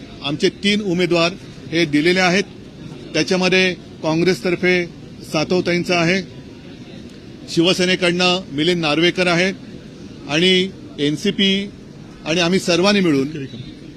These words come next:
शेका पक्षाचे आमचे सहकारी जयंतराव पाटील यांना उमेदवारी दिलेली आहे.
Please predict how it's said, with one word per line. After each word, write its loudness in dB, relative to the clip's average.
शेका 4
पक्षाचे 2
आमचे 2
सहकारी 4
जयंतराव 0
पाटील 2
यांना 4
उमेदवारी 4
दिलेली 4
आहे. 4